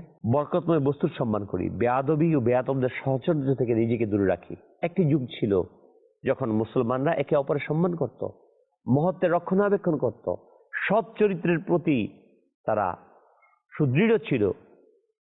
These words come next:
বা আদব, লজ্জিত এবং হুজুর সাল্লাল্লাহু আলাইহি ওয়াসাল্লামের চলমান আয়নাস্বরূপ ছিল। মোট কথা, সকলেই মর্যাদার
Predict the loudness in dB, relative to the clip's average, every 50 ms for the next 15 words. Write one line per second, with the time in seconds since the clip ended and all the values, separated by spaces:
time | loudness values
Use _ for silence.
0 | _ -4 -2 0 0 2 0 0 0 2 0 0 0 -2 -10 -20 -20 -20 _ _
1 | 2 2 4 2 2 2 0 -2 0 2 2 2 2 2 2 2 2 2 2 0
2 | 0 -2 0 0 2 2 2 0 0 0 0 -2 -2 0 -2 -2 2 2 0 0
3 | 0 0 0 0 2 0 0 -2 -2 -6 -10 -16 -20 _ -20 _ _ _ _ -4
4 | -2 0 0 -2 -2 -2 -4 -4 -4 -4 -6 -6 -4 -4 -4 -6 -8 -14 _ _
5 | _ _ _ _ _ _ -2 -2 -2 0 -2 -2 -2 -2 -2 -4 -4 -2 0 0
6 | 2 2 0 0 -4 -10 -16 -20 -20 -20 -12 _ 0 0 2 2 0 0 0 0
7 | 2 2 2 0